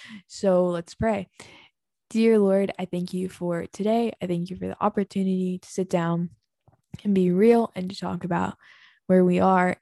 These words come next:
and to talk about you. I thank you for the hope that is found in you. I thank you for, um, the story of the gospel. Thank you for love that, uh, came down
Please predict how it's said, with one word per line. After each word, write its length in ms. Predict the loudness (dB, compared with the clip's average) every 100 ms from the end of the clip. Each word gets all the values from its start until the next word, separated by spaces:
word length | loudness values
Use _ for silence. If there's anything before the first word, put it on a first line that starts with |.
| -4
and 320 | -4 -2 -6
to 80 | -10
talk 240 | -12 -6
about 360 | -6 -6 -8 -6
you. 440 | 0 4 4 2 -4 -6
I 100 | -2
thank 200 | -2 -2
you 80 | -6
for 140 | -6
the 80 | -8
hope 340 | 0 2 2 _
that 160 | 0 2
is 160 | 0 -2
found 220 | -2 -2
in 100 | -4
you. 160 | -6 -8 -12
I 80 | -8
thank 320 | -8 -6 -2
you 100 | -4
for, 520 | -4 -6 -4 -4 -8 _ _ _ _ _ _ -2
um, 340 | 0 -2 -8 -8
the 100 | -8
story 320 | 0 2 2
of 80 | 0
the 100 | -2
gospel. 680 | 0 -2 -6 -4 -4 -4 -12 _ -10
Thank 260 | -6 -6 -6
you 120 | -8
for 440 | -8 -8 -6 -8 _ -20 -20 _ -4
love 500 | 0 2 2 0 -2
that, 360 | -6 -6 -8 -12 _ _ _ -8
uh, 180 | -6 -6 -10
came 260 | -4 0 2
down 440 | 2 0 0 -2